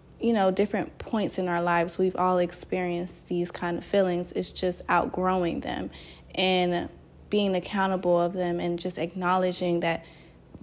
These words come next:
<laughs> being a jealous person is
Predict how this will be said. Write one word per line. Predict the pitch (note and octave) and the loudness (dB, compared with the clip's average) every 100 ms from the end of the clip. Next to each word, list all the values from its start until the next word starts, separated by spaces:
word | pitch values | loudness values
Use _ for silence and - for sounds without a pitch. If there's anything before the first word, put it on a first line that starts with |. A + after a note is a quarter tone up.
| - - | -20 -20
<laughs> | - - - - - G#3 G3+ - | -20 -20 -20 -20 -4 -2 -2 2
being | A3+ B3+ A3+ | 6 8 6
a | - G3 F#3+ | 2 2 2
jealous | F3+ F#3+ G3 G3+ | 2 4 4 2
person | - A3 A3+ A3+ F#3 F3+ | 0 2 2 2 -2 -2
is | E3+ F3+ F3 | 0 0 0